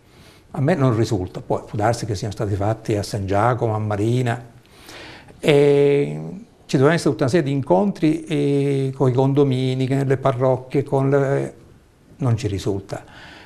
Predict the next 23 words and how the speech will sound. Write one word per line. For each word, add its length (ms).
Nel 320
famoso 380
calendario 540
che 100
è 40
stato 220
distribuito 540
deve 140
esserci 380
scritto 360
in 100
modo 280
chiaro 540
cosa 380
si 200
può 500
differenziare 840
e 180
cosa 340
non 120
si 80
può 120
differenziare. 720